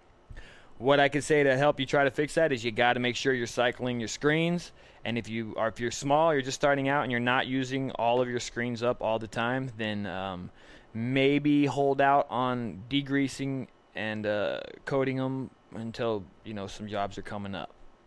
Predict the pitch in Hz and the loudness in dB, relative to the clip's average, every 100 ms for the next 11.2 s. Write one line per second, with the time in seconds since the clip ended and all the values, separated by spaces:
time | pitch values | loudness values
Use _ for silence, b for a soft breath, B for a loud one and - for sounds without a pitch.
0 | - - 123 151 143 139 127 135 127 117 | -12 0 4 4 2 -4 0 0 2 0
1 | 131 120 110 110 110 - 104 - 107 104 | 0 0 0 -2 -2 -4 -8 -6 -6 -6
2 | 92 98 95 95 87 92 98 - 107 120 | -6 -8 -8 -8 -8 -8 -8 -6 -4 -4
3 | 113 - 127 - 135 131 135 135 73 113 | -4 -2 -2 2 2 4 4 2 0 -4
4 | 113 113 107 101 90 76 - b b b | -4 -4 -4 -6 -6 -10 -14 b b b
5 | b b - - - - - - - - | b b -20 -20 -20 -20 -20 -20 -20 -4
6 | 123 147 165 123 143 131 131 127 110 - | 0 0 -2 -2 2 2 2 0 -4 0
7 | 143 139 - 98 92 95 95 - 175 180 | 2 0 -4 -6 -6 -6 -10 0 6 6
8 | 127 160 160 - - 156 147 175 190 139 | 6 4 2 0 -2 0 4 4 4 4
9 | 170 143 117 123 117 107 151 240 226 - | 2 2 0 0 0 0 4 6 6 2
10 | - - 185 214 202 - 240 127 139 143 | -10 -2 2 2 2 2 2 4 4 4
11 | 131 113 | 4 2